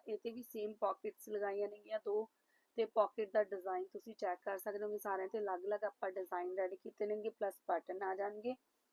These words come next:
ਤੇ ਬਾਂਹ ਦਾ ਸਟਾਈਲ ਏਦਾਂ ਆ ਜਾਊਗਾ, ਮਤਲਬ ਥੋੜ੍ਹਾ ਜਿਹਾ ਆਪਾਂ ਕੱਟ ਪਾਇਆ ਹੈਗਾ ਬਾਂਹ ਦੇ ਵਿੱਚ, ਫਿਰ ਆਪਾਂ ਲੈਸ ਲਗਾਈ ਹੈਗੀ। ਫਿਰ ਇਸ ਤੋਂ ਬਾਅਦ ਆ ਜਾਊਗਾ ਜੀ ਪਲਾਜ਼ੋ, ਪੈਂਟ ਪਲਾਜ਼ੋ। ਇਹਦੇ ਨਾਲ ਆਪਾਂ ਇਸ ਤਰ੍ਹਾਂ ਰੈਡੀ ਕੀਤਾ ਹੈਗਾ,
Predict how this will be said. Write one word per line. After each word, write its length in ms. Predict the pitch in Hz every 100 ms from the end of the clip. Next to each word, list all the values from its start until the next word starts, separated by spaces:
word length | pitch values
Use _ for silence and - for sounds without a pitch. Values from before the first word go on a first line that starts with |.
| _ _ _ _ _ _ -
ਤੇ 300 | 240 226 226 214
ਬਾਂਹ 200 | 196 196
ਦਾ 100 | 233
ਸਟਾਈਲ 360 | 240 214 190 202
ਏਦਾਂ 240 | 175 196
ਆ 80 | 196
ਜਾਊਗਾ, 240 | 208 202
ਮਤਲਬ 240 | 208 202 202
ਥੋੜ੍ਹਾ 320 | 220 220 226 226
ਜਿਹਾ 100 | 214
ਆਪਾਂ 200 | - 202
ਕੱਟ 320 | - 180 -
ਪਾਇਆ 280 | - 196 196
ਹੈਗਾ 180 | 196 202
ਬਾਂਹ 220 | 196 190
ਦੇ 140 | 208
ਵਿੱਚ, 320 | 226 226 - 269 _ _ _ -
ਫਿਰ 140 | 277
ਆਪਾਂ 220 | 254 -
ਲੈਸ 320 | 269 262 220 185
ਲਗਾਈ 420 | 175 170 170 202
ਹੈਗੀ। 260 | 202 - 370 _ _ _ _ _ 233
ਫਿਰ 120 | 226 -
ਇਸ 100 | 233
ਤੋਂ 140 | -
ਬਾਅਦ 240 | 220 214 233
ਆ 80 |
ਜਾਊਗਾ 220 | 226 214 214
ਜੀ 120 | 208 -
ਪਲਾਜ਼ੋ, 480 | 202 180 175 226 247 247 -
ਪੈਂਟ 200 | 190 175
ਪਲਾਜ਼ੋ। 320 | - 214 202 214
ਇਹਦੇ 140 | 214
ਨਾਲ 160 | 220 214
ਆਪਾਂ 220 | - 208
ਇਸ 140 | 208
ਤਰ੍ਹਾਂ 260 | - 190 202
ਰੈਡੀ 260 | 185 170
ਕੀਤਾ 360 | 180 208 - 226
ਹੈਗਾ, 200 | 220 226